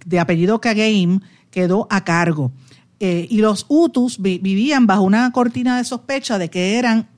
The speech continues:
colectivamente responsables por las atrocidades que cometieron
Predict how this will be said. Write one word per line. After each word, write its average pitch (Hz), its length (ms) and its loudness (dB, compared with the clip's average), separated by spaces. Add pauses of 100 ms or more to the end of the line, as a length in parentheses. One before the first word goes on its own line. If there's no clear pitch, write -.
(160)
colectivamente 214 680 0
responsables 226 600 -2
por 185 140 -2
las 180 80 0
atrocidades 160 560 -2
que 233 80 -14
cometieron 214 680 0